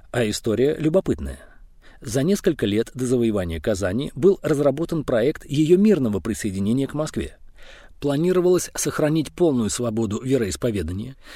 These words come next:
оставить местную мусульманскую администрацию, приравнять татарское дворянство к русскому с подтверждением всех прав его состояния. Этот проект был чрезвычайно близок к осуществлению. Формально он даже осуществился.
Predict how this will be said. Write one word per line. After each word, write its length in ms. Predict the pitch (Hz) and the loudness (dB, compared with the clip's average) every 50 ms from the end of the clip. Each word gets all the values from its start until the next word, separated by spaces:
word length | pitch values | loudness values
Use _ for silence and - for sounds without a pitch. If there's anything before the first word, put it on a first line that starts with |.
| - - - - | -20 -20 -18 -8
оставить 580 | - 135 127 - - 175 175 175 185 - - - | -6 -4 -4 -2 -2 0 0 0 0 -2 -2 -2
местную 460 | 156 170 170 147 120 - 131 123 120 | 0 2 2 2 0 0 0 2 2
мусульманскую 720 | 127 123 - 139 127 123 120 98 - - - 110 107 123 | 2 2 2 2 2 2 2 0 -2 -4 -4 -4 -2 -2
администрацию, 800 | 120 107 113 104 95 85 - - 76 67 - - - 110 123 - - - - - - - - | 0 0 0 0 -2 -2 -4 -6 -8 -8 -8 -10 -12 -12 -14 -18 -20 -20 -20 -20 -20 -10 -2
приравнять 600 | - 170 165 151 156 139 156 180 190 - - - - | 0 2 4 4 4 2 2 0 0 -2 -2 -2 -2
татарское 540 | 170 165 - 156 123 107 - - - 98 | 0 0 2 0 0 0 -2 -4 -6 -4
дворянство 500 | 90 101 107 113 139 160 175 - - 196 | -4 -2 0 0 0 0 -2 -4 -4 -4
к 80 | 190 - | -2 0
русскому 480 | 208 202 - - - - 90 80 76 - - - - | 2 0 0 -2 -4 -6 -6 -6 -6 -8 -12 -14 -14
с 100 | - - | -8 -4
подтверждением 840 | - 160 - - 139 135 117 95 98 143 170 185 202 220 220 190 - | -2 -2 0 2 2 2 2 0 0 2 2 4 4 4 2 0 -2
всех 320 | - - - 127 139 139 - | -6 -4 -2 0 0 0 -2
прав 300 | - 113 92 98 - - - | -2 -2 -2 -2 -2 -4 -4
его 200 | 131 123 98 87 | -4 -2 -2 -2
состояния. 720 | - - 101 - - 127 120 95 76 67 - - - - - - - - - - - - - - | -4 -4 -4 0 0 0 0 0 -2 -6 -10 -14 -20 -20 -20 -20 -20 -20 -20 -20 -20 -20 -12 -8
Этот 260 | 143 139 - 123 - | -6 -4 -4 -4 -4
проект 380 | - 113 107 110 151 156 - | -4 -4 -2 -2 -2 -4 -4
был 240 | - 120 143 156 - - | -2 -2 -2 -2 -2 -4
чрезвычайно 640 | - - 180 185 175 190 180 - - 117 101 101 101 | -6 -4 -2 -2 0 -2 -2 -2 -2 -2 -2 -2 -4
близок 400 | 95 113 107 78 71 78 - - - | -4 -4 -4 -4 -6 -10 -12 -10 -8
к 80 | - | -8
осуществлению. 680 | 131 - 127 - - 135 - - 117 92 76 65 - - - - - - - - - - - - - | -6 -4 -4 -4 -4 -4 -4 -2 -2 -2 -4 -6 -12 -16 -20 -20 -20 -20 -20 -20 -20 -20 -20 -20 -20
Формально 640 | - - - 127 110 110 127 160 180 160 113 101 - - | -8 -4 -2 0 0 2 2 2 2 2 0 -2 -4 -4
он 160 | 117 107 95 | -4 -4 -2
даже 240 | 80 90 87 95 107 | -2 -4 -4 -4 -4
осуществился. 840 | 107 - - 135 - - 170 - 214 208 135 - - - - - | -6 -6 -6 -6 -6 -6 -4 -2 0 0 0 0 -2 -8 -14 -18